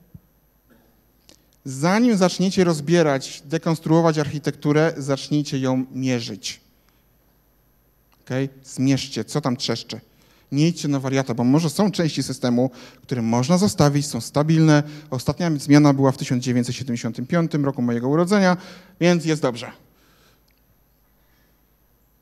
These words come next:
I to jest jakość, miara jakości architektury.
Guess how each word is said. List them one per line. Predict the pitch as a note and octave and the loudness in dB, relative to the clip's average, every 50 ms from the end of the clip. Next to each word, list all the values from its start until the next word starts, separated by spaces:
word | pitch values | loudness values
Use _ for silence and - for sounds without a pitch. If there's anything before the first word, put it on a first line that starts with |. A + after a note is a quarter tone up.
| _ _ _ _ _ _ _ _ _ _ _ _ _ _ _ _ _ _ _ _ _ _ _ _ _ _ _ _ _ _ _ _ - - | _ _ _ _ _ _ _ _ _ _ _ _ _ _ _ _ _ _ _ _ _ _ _ _ _ _ _ _ _ _ _ _ -8 -4
I | D#3+ | 2
to | - B3+ | 4 6
jest | B3 A3+ - | 6 6 6
jakość, | G3+ A3+ A3+ - F3+ D3 C3 - - C#3+ | 4 4 4 6 4 4 2 0 -4 -2
miara | D3 G3 A3 G#3+ G3+ | 0 2 4 4 4
jakości | F#3+ E3+ - F#3+ F3+ E3+ - - B2 A2+ A#2 A#2 - _ _ - | 4 4 4 4 2 2 2 -2 -4 -6 -6 -8 -14 _ _ -8
architektury. | - D3 C3+ D#3 D3 D3 - - C#3+ B2 A#2+ G#2 | -6 -6 -4 -4 -4 -6 -4 -4 -4 -4 -4 -6